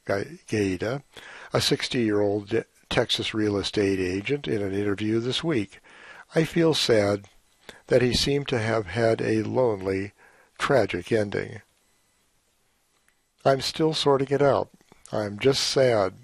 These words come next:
and that he was alone," said Gaeta,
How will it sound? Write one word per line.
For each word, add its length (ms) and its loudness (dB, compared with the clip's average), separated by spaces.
and 320 -4
that 240 0
he 200 -6
was 220 0
alone," 680 -2
said 360 -4
Gaeta, 540 -4